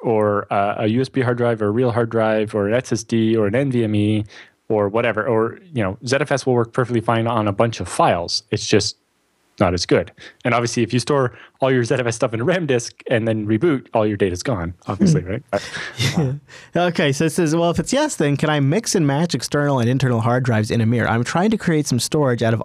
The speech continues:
Speaker 2: odds and ends until I have the money to buy something new."
Speaker 1: You can,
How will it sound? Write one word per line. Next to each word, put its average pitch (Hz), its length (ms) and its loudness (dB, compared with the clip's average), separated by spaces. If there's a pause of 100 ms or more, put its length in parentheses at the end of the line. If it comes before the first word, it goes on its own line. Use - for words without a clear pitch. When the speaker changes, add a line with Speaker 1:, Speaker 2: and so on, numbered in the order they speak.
Speaker 2:
odds 151 280 0
and 151 140 -2
ends 135 480 0 (460)
until - 180 -2
I 147 40 2
have 147 120 0
the 139 80 0
money 175 220 2
to 123 60 0
buy 143 140 -2
something 170 340 -2
new." 226 180 -4 (1000)
Speaker 1:
You 139 160 -2 (100)
can, 180 680 0